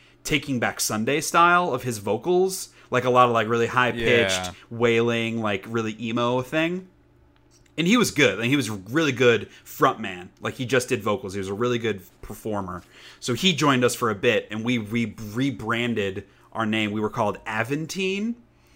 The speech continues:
Speaker 1: which we just found, like, looking up random fucking names.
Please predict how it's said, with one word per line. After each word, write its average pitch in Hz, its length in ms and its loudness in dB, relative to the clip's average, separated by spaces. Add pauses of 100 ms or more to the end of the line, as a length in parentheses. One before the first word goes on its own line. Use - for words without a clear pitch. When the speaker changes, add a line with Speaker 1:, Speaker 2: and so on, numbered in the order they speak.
(280)
Speaker 1:
which 120 400 0
we 127 100 -2
just 135 220 -2
found, 117 500 2
like, 110 180 -4
looking 110 440 -4
up 117 180 -2
random 107 320 -2
fucking 110 380 -6
names. 110 480 -6